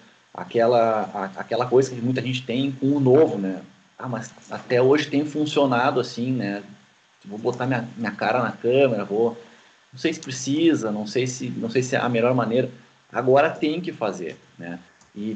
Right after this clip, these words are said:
por mais que, às vezes, o, o, de qualquer jeito, eh, deponha contra, né? Tem o risco de, de fazer alguma coisa meio, meio nas coxas, como a gente diz, e depor contra, às vezes é o momento, é a forma de começar,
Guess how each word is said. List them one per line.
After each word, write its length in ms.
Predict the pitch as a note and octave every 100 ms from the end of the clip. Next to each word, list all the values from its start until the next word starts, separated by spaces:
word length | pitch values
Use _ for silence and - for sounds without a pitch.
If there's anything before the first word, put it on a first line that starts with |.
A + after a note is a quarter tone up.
| -
por 140 | C3
mais 440 | A#2 A2+ D3+ G3 -
que, 120 | F3
às 160 | D3 B2
vezes, 300 | C#3+ D3+ C3
o, 300 | A#2 G2 - - _ -
o, 340 | G2+ F#2 F#2+ - G2+
de 100 | A#2
qualquer 440 | B2+ B2 C3 A2+
jeito, 360 | A2+ A#2+ C3 B2 - _ -
eh, 500 | F#2+ F#2 F2 E2+ E2 - _ _ _
deponha 440 | A2+ G#2 C3 C#3
contra, 640 | B2+ C3 C3+ F#3+ G3 G#2+ F2+ - F#2+
né? 300 | F2+ A2+ B2+
Tem 140 | A#2
o 60 | A2+
risco 240 | A2 -
de, 220 | G2 G2
de 400 | G2 - - - -
fazer 320 | - F#2+ G#2
alguma 280 | B2 B2+ G2+
coisa 300 | B2 B2+ B2
meio, 340 | A#2+ B2+ B2 - - _ _ _ _ _
meio 160 | G2 A#2
nas 220 | G2+ -
coxas, 340 | B2+ C#3 C3
como 160 | A#2+ A2+
a 40 |
gente 200 | A2 G2
diz, 220 | G2 B2+
e 20 | A#2+
depor 360 | A2+ G#2 A2
contra, 440 | - A2 D3 C3+ - - - _
às 160 | F#2+ G2
vezes 180 | A#2
é 40 | B2+
o 40 |
momento, 260 | C3+ C#3 C3+
é 40 |
a 60 | B2+
forma 260 | B2+ C#3
de 80 | D3+
começar, 560 | D3 E3+ G3 G3 C#3+